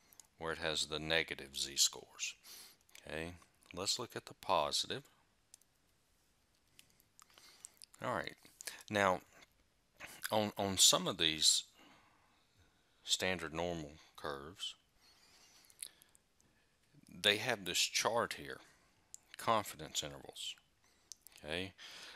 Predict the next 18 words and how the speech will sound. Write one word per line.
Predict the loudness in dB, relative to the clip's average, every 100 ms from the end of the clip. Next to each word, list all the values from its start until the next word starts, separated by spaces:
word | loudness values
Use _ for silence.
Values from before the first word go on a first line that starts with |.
| -2
so | 4 6 4 -4
for | -4 0 0
a | 0
ninety-five | 0 0 0 -2 -4 -4 -2 -4 -8
percent, | -6 2 4 4 2 -4 -14 -20 _ _ _ _ _ _ _ -20 -20 _ _ _ -16
you | -16 -8
can | 0
see | 6 8 8 2 0 -6 -16 _ -8
that | -6 2
Z | 4 4 6
sub | 4 6
C | 4 6 2 -2 -6 -18 _
is | -2 -2
one | -2 -4 -6
point | -8 -8 -8 -8
nine | -8 -8 -6 0
six. | 4 4 2 -6 0 0 0 -6 _ _ -20 -20 -18 -8
Okay, | -4 -4